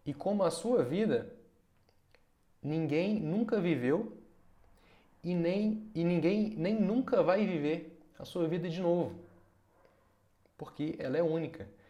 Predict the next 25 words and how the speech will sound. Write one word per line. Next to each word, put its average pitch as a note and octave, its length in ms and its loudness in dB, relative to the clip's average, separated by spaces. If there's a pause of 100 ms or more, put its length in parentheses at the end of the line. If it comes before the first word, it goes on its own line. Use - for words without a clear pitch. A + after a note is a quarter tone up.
(240)
Então, F#3+ 460 2
é, C3+ 580 0
o C#3+ 80 -6
que - 80 -6
eu F3 80 -2
quero F#3 160 2
trazer D3+ 300 0
à D3+ 40 2
consciência C#3 680 -4 (1700)
ne-, A#2 200 -4
nesse B2+ 260 -4
primeiro B2 320 -2
ponto A#2+ 340 0
da, G#2+ 120 -2
da G#2 140 -4
live G#2 200 -2
de B2 100 -6
hoje D#3 200 2
é C#3 60 -10
o C#3 60 -6
seguinte: A#2+ 440 -8 (460)
é, - 340 -4
a B2+ 120 -6
nossa D3+ 340 -2
vida B2 480 -4